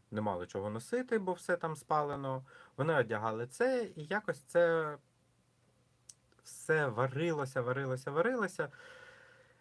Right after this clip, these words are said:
І всі ми, звичайно, знаємо, як пов'язані шаровари і якісь там турецькі штанці.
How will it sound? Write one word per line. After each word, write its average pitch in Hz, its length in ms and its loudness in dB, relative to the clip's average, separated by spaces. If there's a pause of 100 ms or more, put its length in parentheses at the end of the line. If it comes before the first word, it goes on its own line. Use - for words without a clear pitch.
І 180 100 0
всі 220 220 2
ми, 175 500 6
звичайно, 147 560 4
знаємо, 110 680 0 (600)
як 135 240 2
пов'язані 104 640 2
шаровари 196 840 2 (480)
і 180 260 -4
якісь 131 380 -8
там 104 420 -8
турецькі 95 600 -2
штанці. 90 640 -12